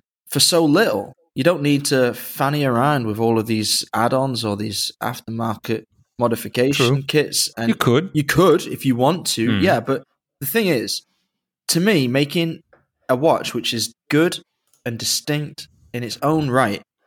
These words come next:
Speaker 1: look like another watch that you can't afford because you want the other watch you can't afford is crazy. I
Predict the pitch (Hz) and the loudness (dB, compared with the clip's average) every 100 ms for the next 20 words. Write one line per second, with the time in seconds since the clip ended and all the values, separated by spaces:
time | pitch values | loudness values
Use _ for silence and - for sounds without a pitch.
0 | _ 127 180 185 160 143 127 147 170 156 | _ 0 0 4 2 2 0 0 2 4
1 | 127 - - 131 120 139 147 - - 160 | 2 0 -6 -8 -4 0 0 -2 -4 0
2 | 127 113 120 - _ _ - 120 135 127 | 2 0 -4 -12 _ _ -10 -2 0 0
3 | 113 123 143 135 131 123 120 - - 120 | 2 2 2 0 0 2 0 -2 -6 -4
4 | 117 - 165 117 104 - _ _ - 120 | -4 0 2 2 0 -8 _ _ -4 -2
5 | 107 - - _ _ _ _ - 135 131 | 0 -2 -6 _ _ _ _ -6 0 2
6 | 127 98 92 - _ _ - 131 147 143 | 2 -2 -12 -18 _ _ -2 2 4 2